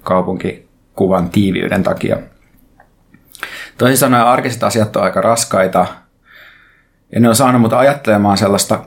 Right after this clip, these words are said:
kitkan käsitettä, eli friction, josta puhutaan teknologiakeskusteluissa.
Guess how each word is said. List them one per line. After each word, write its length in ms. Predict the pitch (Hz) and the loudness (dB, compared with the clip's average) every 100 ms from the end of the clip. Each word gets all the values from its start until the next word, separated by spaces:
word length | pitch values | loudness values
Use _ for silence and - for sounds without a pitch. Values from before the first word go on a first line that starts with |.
| - | -2
kitkan 520 | - 151 - 95 87 - - - - | -2 -2 -2 -2 -2 -8 -16 -16 -2
käsitettä, 540 | 113 120 92 90 90 | -2 0 -2 -2 0
eli 120 | 90 | 0
friction, 720 | 98 - 117 113 - 87 85 92 110 | -2 -2 -2 0 -2 0 0 -2 -4
josta 200 | 87 - | -4 -4
puhutaan 580 | - 98 98 95 92 - | -4 -4 0 0 -2 -4
teknologiakeskusteluissa. 2250 | - 98 104 92 92 92 - - _ - - - - 113 117 - - 90 95 98 90 - 104 | -2 0 0 0 2 0 -2 -12 _ -20 -20 -20 -4 -2 -2 -4 -6 0 2 2 2 0 0